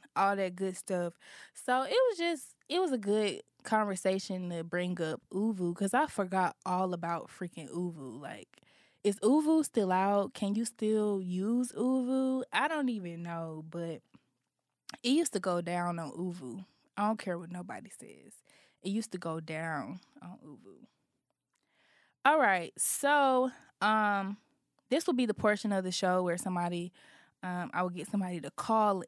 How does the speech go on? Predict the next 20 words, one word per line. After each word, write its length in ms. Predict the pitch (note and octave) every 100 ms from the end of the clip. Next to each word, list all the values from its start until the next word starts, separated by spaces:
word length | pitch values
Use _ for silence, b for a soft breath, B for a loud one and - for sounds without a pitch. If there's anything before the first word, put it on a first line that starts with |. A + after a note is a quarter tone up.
| _
in, 600 | G#3+ C4+ B3 F3 F3+ F#3+ B B B F3+
but 460 | A3 A#3+ B3+ - - -
I 280 | F#3+ G#3 G#3+
am 500 | F#3 F#3+ F#3+ F3+ -
in 180 | G3 F#3+
the 60 | F3+
process 500 | - F#3+ - F3+ -
of 160 | E3+
changing 640 | - F#3+ F#3 F#3 F3+ F#3 G3+
our 180 | - F3+
number. 640 | F3 F3+ F#3 G3+ B3+ C#4 C#4 B B B B B B
So, 580 | - B3 A3 A3 G#3+ -
um, 440 | F#3+ F#3+ F#3 F3+ F3+
you 100 | D#4
can 120 | E4+
still 260 | - C4+ - -
email 520 | G#3 C#4+ C#4+ G#3+ G3+
me, 200 | G3 F#3+
though, 520 | F3+ E3 E3+ F3 F#3+ -
um, 600 | F#3 F3 E3+ D#3 G#2